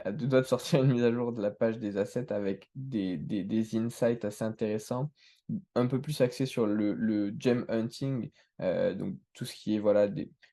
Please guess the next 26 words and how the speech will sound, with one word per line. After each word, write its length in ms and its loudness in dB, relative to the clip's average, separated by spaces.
qui 180 0
a 80 4
investi 340 -2
dans, 240 -2
dans 140 -2
cet 240 -8
asset-là, 640 -6
euh, 280 -2
sur 200 -8
quel 200 0
exchange 680 -6
il 180 -6
est 60 -2
listé, 520 -4
et 80 -8
cetera, 300 -4
pour 200 -10
permettre 400 4
derrière 280 2
de 120 -14
construire 380 -4
un 60 -2
système 360 -4
de 80 -2
filtre, 460 -6
euh, 400 -2